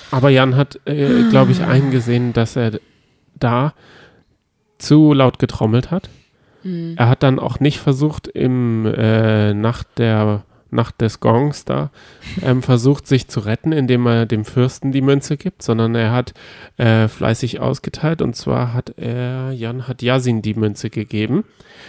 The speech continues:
Speaker 1: weil er ihm einen Denkzettel verpassen wollte. Und da
Speaker 2: Oh.
Speaker 1: hätte er den, den Fürsten wenigstens noch auf Gleichstand, äh, auf, auf Augenhöhe ziehen
Speaker 2: Mhm.
Speaker 1: können. Was, was halt,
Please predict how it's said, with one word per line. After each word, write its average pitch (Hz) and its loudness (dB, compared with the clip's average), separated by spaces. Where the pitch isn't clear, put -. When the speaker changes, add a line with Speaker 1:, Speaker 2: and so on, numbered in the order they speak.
Speaker 1:
weil 113 2
er 117 6
ihm 117 2
einen 107 0
Denkzettel 110 -6
verpassen 92 -12
wollte. 92 -8
Und 139 -4
da 120 0
Speaker 2:
Oh. 123 -2
Speaker 1:
hätte 143 0
er 139 0
den, 131 -2
den 131 -2
Fürsten 156 0
wenigstens 131 0
noch 127 0
auf - -2
Gleichstand, 110 -2
äh, - -6
auf, 113 -2
auf - -6
Augenhöhe 104 0
ziehen - 0
Speaker 2:
Mhm. 143 2
Speaker 1:
können. 98 -2
Was, - -2
was 147 -2
halt, 147 0